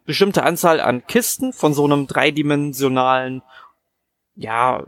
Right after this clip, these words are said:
so quasi aus der eso-Perspektive so einem dreidimensionalen Ge-, ähm, Gebilde und muss dann halt auch schnell zählen, wie viele das sind. Aber man sieht's dann halt nicht mehr, während man zählt.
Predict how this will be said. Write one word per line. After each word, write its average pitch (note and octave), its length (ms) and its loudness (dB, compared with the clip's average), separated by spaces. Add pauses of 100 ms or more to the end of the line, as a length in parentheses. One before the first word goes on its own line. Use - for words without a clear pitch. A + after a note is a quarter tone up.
(100)
so - 140 -18
quasi D3+ 260 2
aus D3+ 160 2
der - 120 -4
eso-Perspektive D3+ 920 2
so C3+ 140 0
einem C3 80 0
dreidimensionalen C3 640 2
Ge-, A#2 260 -8
ähm, B2 280 -2
Gebilde F3 460 2 (300)
und D3 100 -2
muss E3 160 4
dann D#3 160 4
halt D3+ 360 2
auch D3+ 260 4
schnell C#3+ 440 2
zählen, C#3+ 440 4
wie C3 100 -8
viele C3 280 -2
das A#2+ 260 0
sind. B2+ 280 2
Aber B2+ 180 0
man C3+ 160 4
sieht's D3+ 240 2
dann C3 160 4
halt A2+ 160 0
nicht A#2+ 160 -4
mehr, A#2+ 160 0
während A#2+ 220 2
man A#2 140 -6
zählt. A#2+ 360 -4